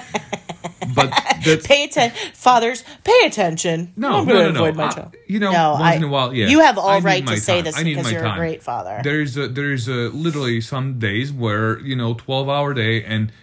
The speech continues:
Speaker 2: waking up at four in the morning and then coming home at six or whatever, and pay attention. Give them, a little bit goes a long way.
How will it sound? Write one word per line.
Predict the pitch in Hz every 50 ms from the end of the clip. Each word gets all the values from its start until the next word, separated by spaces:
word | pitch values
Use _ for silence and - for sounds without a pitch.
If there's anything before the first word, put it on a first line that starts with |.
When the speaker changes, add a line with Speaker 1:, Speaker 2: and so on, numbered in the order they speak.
| _ -
Speaker 2:
waking | 104 113 117 113 117 123 117
up | 113 120 123 120
at | 113
four | - - 113 110 107
in | 104 110
the |
morning | 110 104 98 90 92 95 95 98 98 98
and | 95 98 98
then | 101 104 107
coming | 104 - 104 104 113 110 101
home | 104 104 107 107
at | 107 113
six | - - 98 95 101 104
or | 98 98
whatever, | 98 101 98 92 95 98 98 101 98
and | 90 95 104 107 - - - - _ _ _ _ _ _ _ _ _ _ _ _ _ _ _ _ - - 135 127 - - - _ _ _ _ _ _ _ _ _
pay | - 175 175 160
attention. | - - 110 107 104 - 107 107 107 107 - _ _ _ _ _ _ _ _ - 117
Give | 113 127 170 175 160
them, | 160 175 160 139 - - _ _ _ _ _ _ _ _ _ _ _ -
a | 127
little | 139 156 185 196 214 240 233 196 175
bit | 143 123 - 87 - -
goes | 101 113 104 98 87 82 82 - -
a | -
long | 101 98 92 87 87 85 82
way. | 80 80 73 73 95